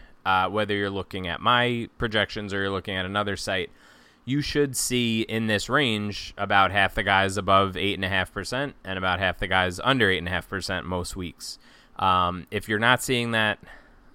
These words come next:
they're probably not great ownership <laughs> projections, and you probably shouldn't be paying much attention to them. Um, so all that aside, if, if we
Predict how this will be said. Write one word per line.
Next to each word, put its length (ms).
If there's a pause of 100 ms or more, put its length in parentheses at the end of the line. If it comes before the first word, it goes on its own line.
(160)
they're 380 (300)
probably 420
not 200
great 200
ownership 360
<laughs> 60
projections, 480
and 60
you 80
probably 260
shouldn't 240
be 100
paying 260
much 200
attention 440
to 100
them. 240 (480)
Um, 480 (920)
so 440 (260)
all 220
that 220
aside, 460 (300)
if, 320 (840)
if 220
we 480